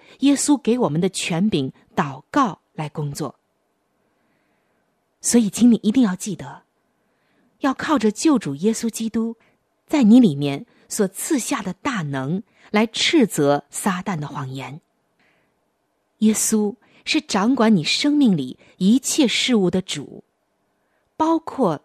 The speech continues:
你的孩子。圣经的哥林多前书十章三十一节，这里说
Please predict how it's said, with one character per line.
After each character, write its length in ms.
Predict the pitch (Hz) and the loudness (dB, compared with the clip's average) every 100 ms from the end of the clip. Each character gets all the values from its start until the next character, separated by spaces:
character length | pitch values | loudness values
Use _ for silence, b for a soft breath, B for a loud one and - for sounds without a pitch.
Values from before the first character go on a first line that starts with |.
| - | 0
你 160 | 175 | 2
的 80 | 151 | 2
孩 320 | - - 127 | -4 -10 -14
子。 260 | 139 - 120 _ _ _ _ _ _ _ _ _ _ _ _ _ _ _ _ _ _ _ | -14 -16 -16 _ _ _ _ _ _ _ _ _ _ _ _ _ _ _ _ _ _ _
圣 260 | - - 226 | -2 4 6
经 180 | 196 226 | 6 6
的 220 | 208 165 | 6 2
哥 160 | - 220 | 2 4
林 160 | 208 | 6
多 100 | 208 | 4
前 340 | 202 - 156 170 | 0 -4 -6 -6
书 260 | - 185 | -4 -4
十 240 | 185 - 175 | -2 -4 -4
章 220 | 185 180 | -2 -4
三 200 | - 190 | -2 -4
十 120 | - | -4
一 120 | 190 | -10
节， 340 | 185 - 131 - _ _ _ _ _ _ _ _ _ - | -10 -10 -12 -14 _ _ _ _ _ _ _ _ _ -2
这 100 | 220 | -2
里 80 | |
说 400 | 143 - 170 170 | 0 -4 -6 -8